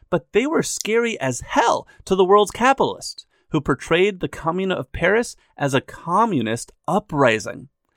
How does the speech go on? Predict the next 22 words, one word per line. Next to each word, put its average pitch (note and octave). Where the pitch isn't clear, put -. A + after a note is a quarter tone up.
The B2+
decades G3
ahead G3+
are C#3+
gonna E3+
put -
the B2
labor-owner F3+
relationship F3
in A#2+
sharp -
contrast, -
and B2+
owners E3
will C3+
often D3
point F#3
to G3
the G3
Commune G3+
of G3+
Paris A#3